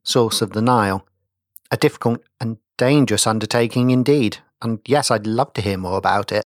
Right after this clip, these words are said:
Thank you to new patron and Gilbert and Sullivan superfan, Gabby Kay,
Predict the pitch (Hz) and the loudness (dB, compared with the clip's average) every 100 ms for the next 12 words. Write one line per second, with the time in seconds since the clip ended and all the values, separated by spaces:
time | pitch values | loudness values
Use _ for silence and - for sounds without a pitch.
0 | _ _ _ _ _ 131 135 - 214 - | _ _ _ _ _ -2 -2 0 -2 -4
1 | _ _ _ - 135 120 117 107 _ 110 | _ _ _ -2 4 6 4 2 _ -2
2 | 131 147 143 131 - 135 131 _ _ _ | 0 2 0 0 0 0 0 _ _ _
3 | _ _ - 120 113 110 - - 127 120 | _ _ -4 0 0 -2 -2 0 2 2
4 | 110 113 - 120 110 113 104 - - 139 | -2 0 0 0 0 -2 0 0 2 2
5 | 131 - 127 175 208 _ _ _ _ _ | 0 0 0 0 -4 _ _ _ _ _
6 | - 123 117 110 - 123 151 240 | -2 0 0 -4 -2 0 0 -2